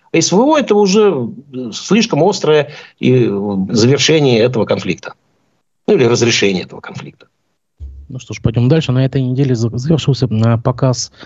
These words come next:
Speaker 2: телесериала «Слово пацана». Это с-, сериал, чей сюжет разворачивается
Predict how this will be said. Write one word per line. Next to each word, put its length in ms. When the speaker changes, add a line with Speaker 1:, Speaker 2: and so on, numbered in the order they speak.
Speaker 2:
телесериала 640
«Слово 280
пацана». 440
Это 260
с-, 60
сериал, 580
чей 160
сюжет 300
разворачивается 680